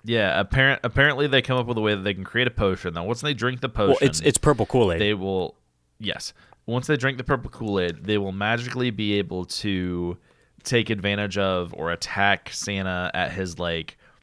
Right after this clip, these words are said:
Speaker 1: most unexpected, most vulnerable moment ever, regardless of space,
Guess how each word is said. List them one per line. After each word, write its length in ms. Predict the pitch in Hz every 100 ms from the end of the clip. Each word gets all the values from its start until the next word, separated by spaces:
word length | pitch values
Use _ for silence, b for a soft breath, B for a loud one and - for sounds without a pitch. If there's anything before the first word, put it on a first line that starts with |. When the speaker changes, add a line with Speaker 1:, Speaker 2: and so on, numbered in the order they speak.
| _
Speaker 1:
most 420 | 95 95 92 - -
unexpected, 960 | 95 90 - - 95 - - 90 82
most 300 | 85 87 85
vulnerable 680 | 90 85 87 85 85 82 82
moment 460 | 80 85 82 80 - -
ever, 420 | 101 78 76 55 - B B B _ -
regardless 720 | 98 87 101 101 92 95 -
of 240 | - 92 82
space, 720 | - 107 101 92 - -